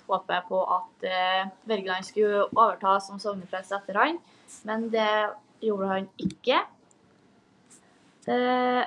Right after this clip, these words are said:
han er mest kjent for diktene sine, og enda den dag i dag er han kjent som den største lyrikeren i norsk litteraturhistorie. Men han er også kjent for sitt sterke engasjement for nasjonal folkeopplysning og forkjemper for jødenes sak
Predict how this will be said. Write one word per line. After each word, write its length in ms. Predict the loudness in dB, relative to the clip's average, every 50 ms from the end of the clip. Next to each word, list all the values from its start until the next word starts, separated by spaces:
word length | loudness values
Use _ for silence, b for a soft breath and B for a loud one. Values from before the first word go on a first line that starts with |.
| -4 -8
han 360 | -2 2 4 4 4 4 2
er 140 | 0 0 2
mest 480 | 2 2 0 0 -2 -12 -16 -10 -2 0
kjent 280 | 0 2 0 0 -4 -6
for 220 | -2 0 2 2
diktene 480 | 2 0 -2 -4 -4 -4 -4 -4 -4 -4
sine, 200 | -6 -8 -4 0 2 4 4 4
og 80 | 4 4
enda 280 | 2 2 0 0 0
den 140 | 0 -2 -2
dag 160 | -2 -4 -4
i 40 | -4
dag 360 | -2 2 4 6 6 6 4 2
er 120 | 0 -2
han 100 | -2 -4
kjent 260 | -8 -10 -10 -10 -10
som 100 | -12 -16 -16
den 60 | -14
største 340 | -8 -6 -6 -6 -6 -8 -12
lyrikeren 720 | -8 -6 -6 -6 -6 -6 -4 -4 -2 -2 -4 -6 -8 -14 -16 -12
i 160 | -12 -12 -10
norsk 320 | -10 -10 -10 -10 -12 -14 -14
litteraturhistorie. 1080 | -16 -12 -10 -10 -10 -10 -8 -8 -8 -8 -8 -10 -14 -12 -10 -6 0 4 4 4 4 2 -2 -12 B B B B B B B B B B B 0
Men 120 | 4 6 8
han 140 | 8 8 8
er 60 | 6
også 300 | 4 4 4 4 4 4
kjent 420 | 2 2 0 2 2 2 0 -2
for 160 | -2 -4 -6 -2
sitt 240 | -2 -2 -2 -2 -6
sterke 400 | -12 0 2 4 4 4 2 -2 -2 -2
engasjement 640 | -2 0 -2 -2 -2 -4 -4 -2 0 0 0 -2 -4
for 100 | -6 -4
nasjonal 600 | -4 -4 -4 -4 -6 -6 -2 0 2 2 2 2 0
folkeopplysning 840 | -2 -4 -2 -2 -4 -6 -6 -6 -8 -8 -8 -8 -8 -8 -6 -4 -4
og 140 | -4 -4 -2
forkjemper 500 | -2 -2 -2 -2 -4 -6 -8 -8 -8 -8
for 160 | -6 -2 0
jødenes 380 | 0 0 0 -2 -6 -12 -16
sak 340 | -14 -10 -6 -6 -6 -6 -8